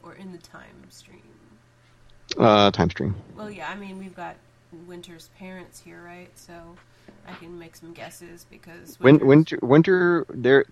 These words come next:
Speaker 2: rem-, remember, they're, they have, they haven't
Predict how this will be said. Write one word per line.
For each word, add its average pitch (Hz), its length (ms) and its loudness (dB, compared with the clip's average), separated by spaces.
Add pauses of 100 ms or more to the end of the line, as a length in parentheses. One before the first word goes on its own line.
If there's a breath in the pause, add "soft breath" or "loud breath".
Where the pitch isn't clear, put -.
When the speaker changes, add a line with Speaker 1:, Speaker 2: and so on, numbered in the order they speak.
(240)
Speaker 2:
rem-, 127 220 6
remember, 123 380 6
they're, 123 360 4
they 123 180 2
have, 147 380 2 (480)
they 127 160 2
haven't 113 1000 2